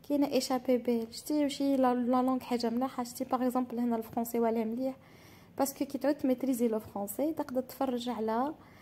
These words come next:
دي، دي روبورتاج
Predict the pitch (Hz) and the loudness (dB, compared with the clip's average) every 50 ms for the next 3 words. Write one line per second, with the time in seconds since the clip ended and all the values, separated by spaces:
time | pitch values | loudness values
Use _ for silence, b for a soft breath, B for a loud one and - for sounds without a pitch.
0 | B B B B B - 214 208 - 247 247 247 247 247 - - - - - - | B B B B B -16 -6 0 2 4 4 4 4 2 2 -2 -6 -16 -20 -20
1 | - - - - - - - - - - - 226 208 247 240 240 269 294 285 294 | -20 -20 -20 -20 -20 -20 -20 -20 -20 -14 -8 0 4 4 6 8 8 8 8 8
2 | 269 269 - - - - 240 220 220 226 233 254 294 294 277 - - - | 4 0 0 -2 -2 0 2 2 4 4 6 6 6 4 2 0 -6 -10